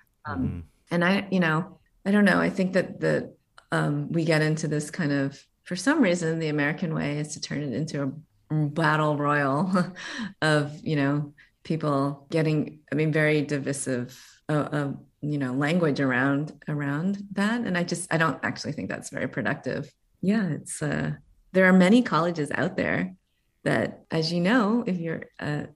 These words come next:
Speaker 1: you know, teacher at Galileo High School, that a student could go to where they could get an excellent education and have an amazing experience in college.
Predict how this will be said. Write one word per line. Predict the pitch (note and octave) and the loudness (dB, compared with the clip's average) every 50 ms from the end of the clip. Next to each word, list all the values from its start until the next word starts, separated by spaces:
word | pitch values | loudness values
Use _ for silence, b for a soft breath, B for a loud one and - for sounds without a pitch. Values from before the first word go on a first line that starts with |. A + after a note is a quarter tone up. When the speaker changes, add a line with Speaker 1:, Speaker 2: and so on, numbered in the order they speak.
| _ _ _ _ _ | _ _ _ _ _
Speaker 1:
you | - F3+ | -6 -4
know, | E3 D#3 D#3+ E3+ - | -4 -4 -6 -6 -4
teacher | - G3 G3 - F3+ | -4 -2 0 0 0
at | D#3+ A#2 D3+ | 0 0 0
Galileo | D3+ F3 D#3+ D#3 D3+ D3 D#3 | 0 0 2 2 2 2 2
High | F#3 G#3 | 2 0
School, | G3+ G3+ - - D#3 B B B B B B B - | 0 -2 -6 -8 -8 B B B B B B B -4
that | D#3+ D#3 - - - - - | -4 -2 -2 -4 -6 -8 -6
a | D#3+ | -6
student | - - G#3+ G#3 G3 - - | 0 2 4 4 4 4 2
could | - E3+ D#3 | -2 -2 2
go | D#3+ D#3 D#3 D#3+ | 2 2 2 2
to | - - A2 G#2 - - - - - | 0 -2 -2 -2 -4 -4 -6 -4 0
where | D#3 D#3+ D#3+ | 0 2 2
they | D#3 | 2
could | D#3 - E3+ D#3+ | 0 -2 -4 -4
get | E3 E3+ - | -4 -4 -4
an | - - - - - - | -4 -4 -6 -8 -8 -8
excellent | - - - E3+ D#3+ - - - - D#3 D3+ - - | -6 -4 -2 -2 -4 -4 -6 -6 -4 -2 -2 0 0
education | - D3+ D#3 D3 - D#3 A#2+ D3 D3+ - F3 F3 E3+ | -2 -2 -4 -4 -4 -4 -4 -2 -2 -4 -4 -2 0
and | - F3+ | 2 2
have | F#3 E3+ E3 E3 | 2 2 0 0
an | E3 | 0
amazing | E3 E3 D#3+ D#3+ D#3+ E3 D#3+ E3+ D#3+ D3+ | 0 0 2 2 2 2 0 0 -2 -2
experience | - D3 - - - D3 C#3+ C3+ B2 B2+ C#3+ D3 - | -2 -4 -8 -6 -4 -2 0 0 0 0 -2 -2 -4
in | D#3 D#3 | -6 -6
college. | - - - - - - - F#3+ F#3+ F#3 - | -4 -4 -4 -4 -4 -4 -6 -6 -8 -10 -16